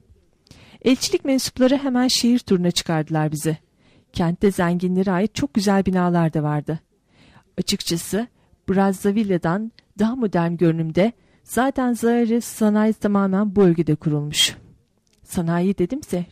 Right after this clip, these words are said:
çok gelişmiş bir sanayi beklemeyin. Zaire'nin ekonomisi tarım,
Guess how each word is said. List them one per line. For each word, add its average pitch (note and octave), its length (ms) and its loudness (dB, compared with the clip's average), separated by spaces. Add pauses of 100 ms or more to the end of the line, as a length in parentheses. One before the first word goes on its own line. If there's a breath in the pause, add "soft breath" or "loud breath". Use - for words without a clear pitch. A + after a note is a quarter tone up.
çok - 260 -6
gelişmiş F#3+ 480 -4
bir G3 60 -2
sanayi F3+ 480 -4
beklemeyin. D#3 460 -6 (600 soft breath)
Zaire'nin B3 500 0
ekonomisi F#3 720 -2 (160)
tarım, F#3 380 2